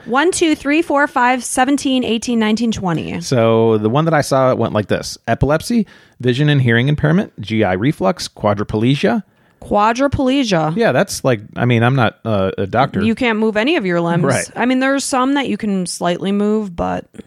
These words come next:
Speaker 2: Yeah, I'm, she's not slightly moving. I mean, Gypsy totally can move her upper, like, totally,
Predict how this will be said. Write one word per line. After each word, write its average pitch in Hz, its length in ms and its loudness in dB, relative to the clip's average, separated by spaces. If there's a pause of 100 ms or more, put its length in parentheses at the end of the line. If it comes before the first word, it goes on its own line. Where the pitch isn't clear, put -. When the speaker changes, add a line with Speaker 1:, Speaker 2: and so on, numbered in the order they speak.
Speaker 2:
Yeah, 139 220 2
I'm, 95 160 0
she's 131 340 0
not 135 180 2
slightly 107 340 2
moving. 104 280 2
I - 20 0
mean, 98 300 0 (100)
Gypsy 135 480 -2
totally 131 400 2
can 101 180 -2
move 98 200 -2
her 87 200 -10
upper, - 300 -6 (280)
like, - 180 -6
totally, - 420 -2